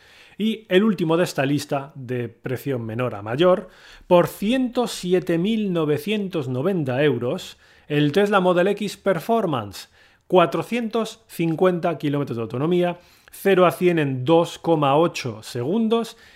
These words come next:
y veintiuno coma uno kilovatios hora de consumo para recorrer cien kilómetros de media. Esta es la lista muy larga de los cincuenta y dos S U Vs disponibles en este momento y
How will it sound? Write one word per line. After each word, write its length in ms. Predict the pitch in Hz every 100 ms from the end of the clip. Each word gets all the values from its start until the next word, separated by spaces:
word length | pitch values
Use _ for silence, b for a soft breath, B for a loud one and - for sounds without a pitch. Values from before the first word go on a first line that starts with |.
| b
y 140 | 185 214
veintiuno 800 | 240 233 - 196 208 208 208 - b b
coma 380 | 190 170 143 -
uno 400 | 180 170 160 165 b b
kilovatios 600 | - 160 143 139 127 120
hora 400 | 143 135 139 160 _ _ _
de 220 | 156 156
consumo 640 | 175 165 220 220 220 - _ _
para 200 | 143 120
recorrer 480 | 110 107 113 131 127
cien 340 | - 127 117
kilómetros 640 | 107 113 113 98 95 90 - _ -
de 160 | 98
media. 380 | 107 131 101 - _ _ _ _ _ b b b b b b b b
Esta 200 | 151 147
es 60 | 165
la 100 | 160
lista 420 | 175 185 - 107
muy 380 | 127 165 208 214
larga 500 | 208 208 160 127 110
de 100 | 123
los 140 | 139 139
cincuenta 420 | 147 139 139 135
y 40 |
dos 220 | 160 180 156
S 220 | - 131
U 60 |
Vs 380 | 147 202 196 - 139
disponibles 1000 | 131 - 127 151 175 175 175 170 - 202
en 640 | 143 131 127 123 113 107 110
este 220 | 117 135
momento 540 | 131 143 147 143 135
y 240 | 123 123